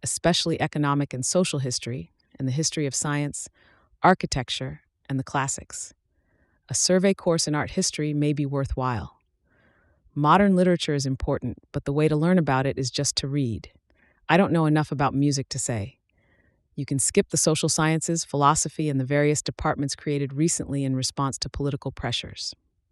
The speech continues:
Many of these fields talk about important problems, certainly, but the way they talk about them is useless. For example, philosophy talks, among other things,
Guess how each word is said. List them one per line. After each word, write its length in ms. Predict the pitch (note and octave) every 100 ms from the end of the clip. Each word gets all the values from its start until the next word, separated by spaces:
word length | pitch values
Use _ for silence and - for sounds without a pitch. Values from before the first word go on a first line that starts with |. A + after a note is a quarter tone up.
| _ _ _ _ _ _ _ _
Many 320 | D3+ F#3+ A3
of 100 | E3
these 200 | D3 C#3
fields 400 | - D3 C#3 C3
talk 300 | - E3+ D#3+
about 240 | D#3+ C#3+ -
important 500 | C#3 - E3+ - D3
problems, 640 | - E3 C3+ G2 - - -
certainly, 640 | - - E3+ - B2+ D2 - _ _ _ _ _
but 120 | -
the 100 | -
way 180 | D#3+ F#3
they 120 | G#3
talk 280 | G3+ G3 F#3+
about 320 | D3+ C#3 B2
them 200 | C3+ C3 C#3
is 140 | C#3+
useless. 580 | E3 - - A2 - - - _ _ _ _ _ _
For 180 | -
example, 580 | D3 D#3 E3 C#3+ A#2+ C#3 _
philosophy 720 | - E3 F3+ A3+ F#3 - C3+
talks, 460 | - C3 B2 - -
among 240 | D3 C#3+
other 180 | D3+ F3+
things, 480 | D#3 B2+ A#2+ C#3+ -